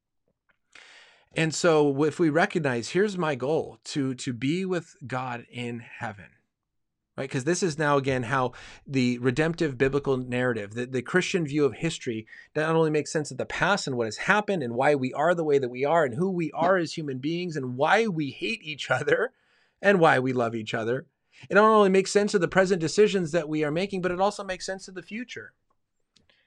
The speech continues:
right? That it promises a future kingdom, that Jesus Christ will come back. And it's not just this wishful hope that we have, but in First Corinthians fifteen, like, Jesus Christ rose and said, "Just like he has risen, you will rise.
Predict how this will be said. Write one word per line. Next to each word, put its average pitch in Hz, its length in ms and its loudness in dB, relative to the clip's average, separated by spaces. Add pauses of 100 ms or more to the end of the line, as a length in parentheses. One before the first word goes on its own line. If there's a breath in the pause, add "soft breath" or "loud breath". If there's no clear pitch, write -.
(120)
right? 190 180 2
That 214 100 2
it 208 80 -4
promises 214 480 -2
a 190 80 -2
future 214 400 -4
kingdom, 202 600 -6 (640)
that 165 80 -6
Jesus 214 380 -2
Christ 208 340 0
will 185 240 0
come 170 200 -2
back. 226 280 0
And 185 80 0
it's 170 120 -8
not 269 220 0
just 196 240 -4
this 156 220 -2 (680 loud breath)
wishful 190 500 -2
hope 254 500 -4
that - 160 -2
we 117 140 -10
have, - 600 -14 (1080)
but 190 180 -2 (420)
in 214 140 6
First 233 240 2
Corinthians 214 360 2
fifteen, 208 480 -2
like, 160 220 0
Jesus 233 400 -2
Christ 202 360 0
rose 165 440 4
and 170 100 -6
said, 175 200 -2
"Just 233 280 2
like 208 200 -2
he 233 180 -4
has 196 240 -4
risen, 190 320 -6
you 220 260 0
will 202 260 0
rise. - 600 -16